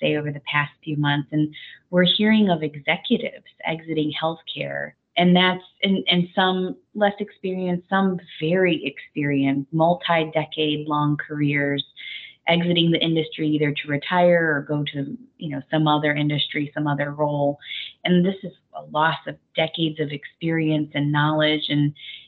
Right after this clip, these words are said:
you know, do you have a perspective on, on why this is happening and what our industry needs to do to address this loss? It's, it kinda hit us from, I guess it's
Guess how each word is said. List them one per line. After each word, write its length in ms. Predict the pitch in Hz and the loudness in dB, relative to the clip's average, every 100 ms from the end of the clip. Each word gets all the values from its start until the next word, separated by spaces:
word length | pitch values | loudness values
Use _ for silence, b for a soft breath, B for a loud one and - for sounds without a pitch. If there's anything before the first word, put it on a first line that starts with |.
| B - | B -4
you 80 | |
know, 120 | 180 160 | -2 -2
do 280 | - - | -4 4
you 120 | 262 294 | 6 6
have 160 | 320 285 | 4 4
a 120 | 254 | 2
perspective 760 | - 202 - 170 - 220 220 190 | 0 -2 0 -4 -2 -6 -4 0
on, 320 | 165 160 160 | 0 0 -2
on 160 | 160 165 | -4 -4
why 240 | 165 165 | 0 0
this 140 | 170 175 | -2 -6
is 80 | - - | -8 -8
happening 380 | 156 160 175 165 | -6 -6 -6 -4
and 180 | 156 156 | -2 0
what 180 | 156 | 0
our 140 | 156 156 | 2 -2
industry 480 | 156 160 156 - 156 | -4 -6 -8 -10 -8
needs 260 | 156 156 _ | -8 -10 _
to 60 | 151 147 | -20 -12
do 220 | 147 147 151 - | -6 -4 -6 -8
to 80 | 160 | -8
address 320 | 156 147 143 - | -4 -2 -2 -4
this 140 | - 147 - | -14 -16 -10
loss? 320 | 143 139 165 - | -4 -4 -4 -8
It's, 140 | 160 _ _ B B B B | -20 _ _ B B B B
it 100 | - | -4
kinda 280 | 214 214 185 | 2 4 2
hit 240 | 156 196 | 2 2
us 140 | 208 214 - | 2 2 -2
from, 340 | 185 180 170 165 b b b _ _ - | -4 -2 -4 -6 b b b _ _ -10
I 100 | 185 | -8
guess 320 | 180 156 160 - | -4 0 0 2
it's 180 | 247 | -2